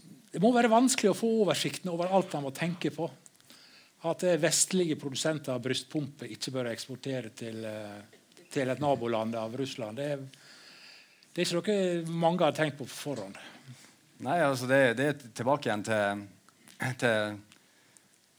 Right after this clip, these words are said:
Speaker 2: at, eh, vanskelige situasjoner, da finner folk løsninger. Og det er klart, eh, sanksjoner,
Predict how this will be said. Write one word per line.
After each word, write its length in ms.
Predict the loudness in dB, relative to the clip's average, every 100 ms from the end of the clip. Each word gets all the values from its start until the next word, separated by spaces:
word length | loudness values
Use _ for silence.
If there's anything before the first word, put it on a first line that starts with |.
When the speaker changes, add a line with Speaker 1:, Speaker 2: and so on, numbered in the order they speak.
| _ _ _ _ _ _ _ _ _ _ _ -12
Speaker 2:
at, 240 | -12 -6
eh, 480 | -2 -2 -2 -4 -6
vanskelige 420 | -4 -4 -4 -8 -8
situasjoner, 600 | -8 -8 -6 -4 -6 -8 -16 _ _ _ _
da 160 | -4 -2
finner 280 | -2 -4
folk 200 | -4 -8
løsninger. 420 | -6 -8 -6 -10 -12
Og 760 | -18 _ _ _ _ _ -12
det 80 | -6
er 60 | 0
klart, 200 | 0 0
eh, 140 | -4
sanksjoner, 680 | -2 -4 -6 -4 -2 -2 -6